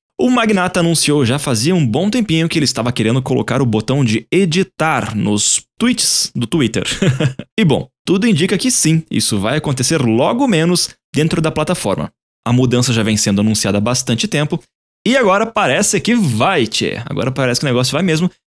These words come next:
e todo mundo vai ter a opção aí de editar os seus tweets após a publicação. O que é um fato que não muda muita coisa, mas tudo bom,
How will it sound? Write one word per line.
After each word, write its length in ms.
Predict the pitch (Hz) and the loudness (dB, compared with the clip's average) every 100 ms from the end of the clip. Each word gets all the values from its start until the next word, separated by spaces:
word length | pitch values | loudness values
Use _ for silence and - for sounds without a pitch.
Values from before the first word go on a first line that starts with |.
| - | -4
e 60 | |
todo 220 | 131 214 | 0 2
mundo 240 | 190 170 143 | 2 2 2
vai 140 | 127 | 0
ter 120 | 127 | 0
a 60 | 120 | 0
opção 340 | 123 - 156 | 0 -2 0
aí 220 | 147 139 156 | 0 0 0
de 240 | 127 127 - | 0 0 0
editar 420 | 190 180 - 127 | -2 -2 -2 -2
os 80 | 127 | 0
seus 160 | 131 | -2
tweets 420 | - 220 160 - - | 0 0 2 -2 -2
após 560 | 185 - 117 113 117 - | -6 -4 -2 0 -2 -4
a 40 | 123 | -6
publicação. 760 | - 120 120 139 - 180 - - _ _ _ - | -4 -2 0 0 0 0 -2 -8 _ _ _ -6
O 60 | 226 | -2
que 120 | 196 | 0
é 40 | |
um 100 | 165 | 0
fato 320 | 123 104 95 | 0 -2 -2
que 80 | 107 | 0
não 100 | 113 | 2
muda 240 | 110 117 104 | 2 2 2
muita 540 | 101 110 113 98 107 | 2 2 2 0 -2
coisa, 260 | - - 226 | -2 -2 0
mas 240 | 226 165 | -2 -2
tudo 160 | - 226 | -2 0
bom, 220 | 170 | 0